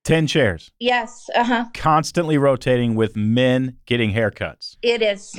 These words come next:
Speaker 1: All right, so what I would do is I would go over there, I'd talk to the owner, just say, "I wanna bring you a large bouquet of flowers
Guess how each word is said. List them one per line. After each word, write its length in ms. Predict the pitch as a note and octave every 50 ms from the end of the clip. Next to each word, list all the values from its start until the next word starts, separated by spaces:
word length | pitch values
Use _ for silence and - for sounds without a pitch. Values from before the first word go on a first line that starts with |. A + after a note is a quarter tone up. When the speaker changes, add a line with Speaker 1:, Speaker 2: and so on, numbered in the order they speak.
| - - - - _ _ _ _
Speaker 1:
All 80 | C3 C3+
right, 160 | C3 G#2 D#2
so 140 | - - C3+
what 180 | C3 B2+ C#3 C3+
I 160 | C3 C3+ D3+ F3
would 200 | G#3 B3 G3 E3
do 360 | E3+ D#3 C#3+ C3+ D3 E3+ - -
is 160 | B2+ B2 B2+
I 160 | C3 B2 C3+
would 180 | D3 E3+ F3 E3
go 200 | F3+ F3 E3+ D#3
over 120 | C3+ B2+
there, 160 | A#2 A2+ A#2
I'd 160 | A#2 A#2 A2
talk 280 | - - B2+ B2 B2+ -
to 60 | -
the 140 | D#3+ D#3+ C#3+
owner, 360 | B2 A2 G#2 G2+ G#2+ A#2 C3+ - _ _ _ _ -
just 180 | D3 D3 C#3+
say, 160 | - E3+ D3+ C#3+
"I 140 | - C#3+
wanna 220 | C#3+ D#3 E3+ E3+ D#3
bring 320 | B2+ G#2+ C3+ C#3 D3 D3+
you 200 | D3+ D3+ D3+ D3 -
a 140 | - B2+ B2
large 600 | A#2 A#2 A#2+ A#2+ A#2+ B2 C3 C#3+ D3+ D#3 C#3 -
bouquet 520 | - D3+ C#3 - - C#3 C3 C3 B2 B2 A#2
of 160 | - A#2+ -
flowers 760 | - - - A#2+ A#2 A2+ G#2+ G2 F2+ F2 F2 F2+ F2+ - -